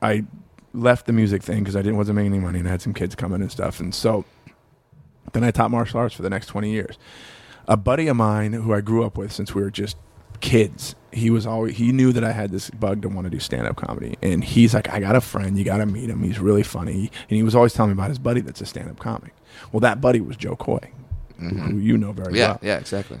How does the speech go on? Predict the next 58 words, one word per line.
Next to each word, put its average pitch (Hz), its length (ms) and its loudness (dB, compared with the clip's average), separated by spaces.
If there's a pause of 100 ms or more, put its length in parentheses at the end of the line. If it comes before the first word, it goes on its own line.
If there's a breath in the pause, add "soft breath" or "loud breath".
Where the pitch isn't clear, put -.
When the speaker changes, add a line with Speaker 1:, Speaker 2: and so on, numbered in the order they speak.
Speaker 1:
And, 107 320 0
uh, 101 300 0
one, 113 340 2
one, 117 280 0
t-, 120 120 2
one, 113 400 0
one 120 500 2 (100)
summer, 117 360 4
he 110 100 6
was 107 120 6
having, 110 240 6
my 104 100 0
buddy 110 220 6
was 104 80 2
having 110 160 2
a - 20 -4
barbecue, 101 520 2
a 101 40 0
big 104 240 4
barbecue, 104 400 -4
and 98 220 -8 (580 soft breath)
I 110 160 2
go 117 120 4
to 113 60 2
the, 110 140 -2 (300)
the 117 100 -10
barbecue, 120 420 0
and, 107 220 0
and 107 100 -2
I'm 107 120 -2
standing 135 360 2
in 127 100 0
the 117 60 -2
food 127 220 0
line, 101 200 4
and 101 100 0
I'm, 95 240 -4 (580 soft breath)
I 104 80 0
start 110 380 2
joking 120 400 4
around 113 240 6
with 95 80 2
this 92 160 -4
guy 98 180 -4
standing 90 280 -6
next 104 180 -4
to - 80 -16
me. - 80 -16
He 120 160 -6
start, - 300 0
we 113 120 0
start 107 240 2
going 110 160 2
back 98 160 0
and - 80 -12
forth, 110 220 0
and 107 100 -4
we're 95 120 -4